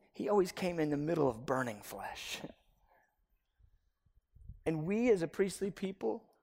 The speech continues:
we're supposed to be a people that have a, a singular concern about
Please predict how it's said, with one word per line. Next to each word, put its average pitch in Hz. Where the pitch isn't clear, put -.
we're 208
supposed 196
to -
be 175
a 165
people 185
that 160
have 147
a, 151
a 143
singular 233
concern 165
about 165